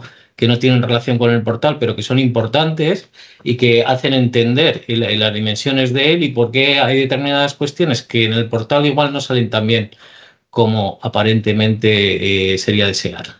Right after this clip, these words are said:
sería de desear. Bien, después veremos las fuentes principales de, de dónde se alimenta, de dónde extraen los datos, es una de las cuestiones fundamentales,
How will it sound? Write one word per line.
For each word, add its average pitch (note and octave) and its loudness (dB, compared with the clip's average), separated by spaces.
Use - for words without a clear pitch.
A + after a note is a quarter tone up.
sería A2+ 0
de G#2+ 2
desear. G2+ -4
Bien, B2 2
después G#2+ -2
veremos B2+ 2
las A#2 0
fuentes C3 -2
principales D3 0
de, A2+ -2
de G#2 -6
dónde B2+ 2
se B2 -4
alimenta, D3 2
de A3+ -4
dónde A#2 2
extraen A2+ -2
los A2 0
datos, E3 0
es B2 -8
una A#2+ 0
de A2+ 2
las A2 -2
cuestiones A2 -2
fundamentales, D#3+ 2